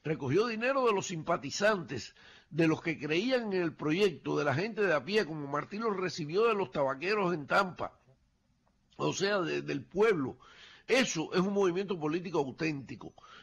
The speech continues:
pero no un movimiento político que el dinero que recibe es una partida de go-, del gobierno de Estados Unidos o de la Comunidad Económica Europea. Ese dinero no se vale, ese dinero, por eso es que,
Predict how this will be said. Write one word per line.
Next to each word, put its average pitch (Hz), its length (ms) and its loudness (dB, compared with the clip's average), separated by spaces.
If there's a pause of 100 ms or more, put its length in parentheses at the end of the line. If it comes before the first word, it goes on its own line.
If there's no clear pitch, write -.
pero 151 240 4
no 165 120 2
un 233 120 0
movimiento 220 460 0
político 208 520 0
que 147 100 -4
el 151 100 -4
dinero 185 340 0
que 165 80 -6
recibe 180 720 0
es 180 60 6
una 208 280 0
partida 190 600 2
de 151 80 2
go-, 151 240 -2
del 147 320 -2
gobierno 165 420 2
de 180 80 2
Estados 196 340 2
Unidos 214 400 0
o 151 200 0
de 147 40 2
la 147 140 0
Comunidad 139 400 -2
Económica 165 380 -4
Europea. 123 420 -6 (540)
Ese 208 320 4
dinero 202 340 2
no 180 160 -2
se 180 160 -2
vale, 151 300 4
ese 196 180 0
dinero, 196 460 0
por 160 180 -2
eso 220 180 -2
es - 60 -12
que, 185 320 -8